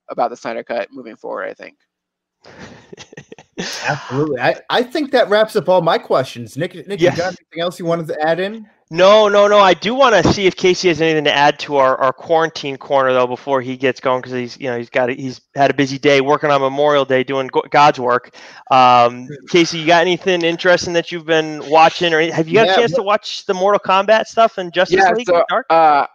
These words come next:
Speaker 1: I, I stay up till, like, two in the morning every night 'cause it's the only, like, quiet alone time that I get.
Speaker 2: <laughs>
Speaker 1: So <laughs> I watched both, uh, both of them back to back, and I, oh, that was
Speaker 2: Right?
Speaker 1: rough. Yeah, that was probably a bad idea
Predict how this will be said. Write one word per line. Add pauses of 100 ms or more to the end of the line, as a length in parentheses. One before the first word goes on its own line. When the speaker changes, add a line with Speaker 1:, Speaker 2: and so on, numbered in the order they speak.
(100)
Speaker 1:
I,
I
stay
up
till,
like, (180)
two
in
the
morning
every
night
'cause
it's
the
only,
like,
quiet
alone
time
that
I
get. (200)
Speaker 2:
<laughs> (260)
Speaker 1:
So
<laughs>
I
watched
both,
uh, (160)
both
of
them
back
to
back,
and
I, (100)
oh, (720)
that
was
Speaker 2:
Right?
Speaker 1:
rough. (600)
Yeah,
that
was
probably
a
bad
idea